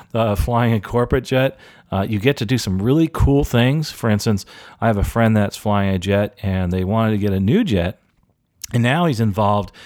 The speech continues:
in designing a new airplane. As a matter of fact, I know more than one person that's doing that. Uh, they're looking at buying a new aircraft,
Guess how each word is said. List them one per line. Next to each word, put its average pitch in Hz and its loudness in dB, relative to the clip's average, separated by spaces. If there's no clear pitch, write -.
in 113 0
designing 110 0
a 104 0
new 107 2
airplane. 107 -2
As 92 -4
a 123 0
matter 143 0
of 120 -4
fact, 117 -4
I 113 0
know 110 0
more 120 0
than 110 -2
one 98 -2
person 101 -6
that's 87 -6
doing 107 0
that. 80 -8
Uh, 92 2
they're 104 2
looking 160 0
at 147 -2
buying 127 0
a 131 0
new 120 0
aircraft, 92 -4